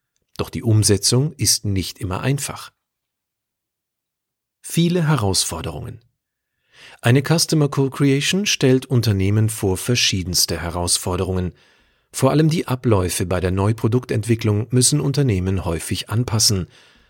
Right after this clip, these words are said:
zum Beispiel wenn alte Aufgaben wegfallen oder neue Aufgaben wie die Auswahl und Integration von Kundenvorschlägen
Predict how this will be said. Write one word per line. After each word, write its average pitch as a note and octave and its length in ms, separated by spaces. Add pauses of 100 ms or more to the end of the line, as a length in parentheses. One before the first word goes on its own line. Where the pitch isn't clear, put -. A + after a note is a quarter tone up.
(120)
zum G2+ 180
Beispiel E2+ 460
wenn E2+ 200
alte G2+ 400
Aufgaben G#2+ 560
wegfallen A#2 600 (320)
oder D3+ 200
neue B2+ 380
Aufgaben G2 720
wie F#2 160
die - 180
Auswahl G2 520
und F2+ 140
Integration G2+ 800
von F2 240
Kundenvorschlägen G2 960